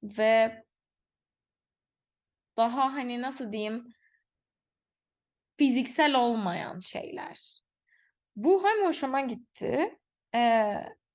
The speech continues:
hem de değişik geldi. Bu biraz yaşımla da ilgili diye düşünüyorum. Çünkü gerçekten bu ara düşündüğüm şeylerden bir tanesi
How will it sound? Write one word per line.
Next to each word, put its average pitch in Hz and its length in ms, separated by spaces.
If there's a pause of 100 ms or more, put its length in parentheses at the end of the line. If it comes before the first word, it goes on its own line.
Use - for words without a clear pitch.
(280)
hem 262 360
de 285 140
değişik 226 480
geldi. 185 440
Bu 233 160
biraz 247 320
yaşımla 226 540
da - 60
ilgili 180 480
diye 170 200
düşünüyorum. 196 480
Çünkü 240 200
gerçekten 233 540
bu 226 140
ara 214 240
düşündüğüm 208 540
şeylerden 214 640
bir 214 80
tanesi 233 680